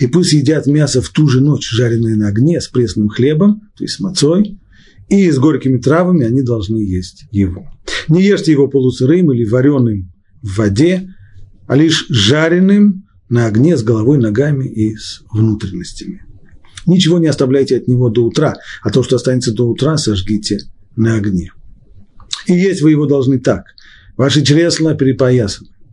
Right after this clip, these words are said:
ваша обувь на ваших ногах, ваш посух в вашей руке. И ешьте его спешно. Это пасхальная жертва Богу. Это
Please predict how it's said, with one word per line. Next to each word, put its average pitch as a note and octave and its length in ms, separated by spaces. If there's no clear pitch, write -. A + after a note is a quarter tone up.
ваша D3+ 260
обувь D#3+ 340
на D3 140
ваших B2+ 300
ногах, A#2 380
ваш C#3 280
посух D#3+ 600
в B2 100
вашей C3+ 260
руке. B2+ 340
И C#3+ 60
ешьте C#3 320
его A2+ 120
спешно. B2+ 460
Это D#3 380
пасхальная A#2 800
жертва A2 460
Богу. - 400
Это E3 340